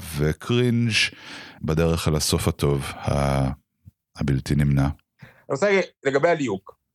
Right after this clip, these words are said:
Speaker 2: אה, כמה, א', גלן פאוול וסידני, אה, סוויני, הם נראים כמו אחים או בני דודים.
Speaker 1: <laughs>
Speaker 2: אז, אז,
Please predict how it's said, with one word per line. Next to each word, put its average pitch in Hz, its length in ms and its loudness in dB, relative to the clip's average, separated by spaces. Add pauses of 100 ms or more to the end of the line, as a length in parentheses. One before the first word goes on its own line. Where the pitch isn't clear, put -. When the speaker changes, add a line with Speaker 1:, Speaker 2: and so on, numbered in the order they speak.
(600)
Speaker 2:
אה, 123 100 6 (240)
כמה, 196 240 2
א', 175 220 2 (140)
גלן 165 240 0
פאוול 170 280 2
וסידני, 135 640 -2
אה, 107 260 4
סוויני, 104 460 -6 (580)
הם 120 100 2
נראים 160 260 2
כמו 180 500 2
אחים 190 360 0
או 123 100 -2
בני 139 160 0
דודים. 131 460 -2 (460)
Speaker 1:
<laughs> - 40 -6 (800)
Speaker 2:
אז, 107 380 0
אז, - 320 -4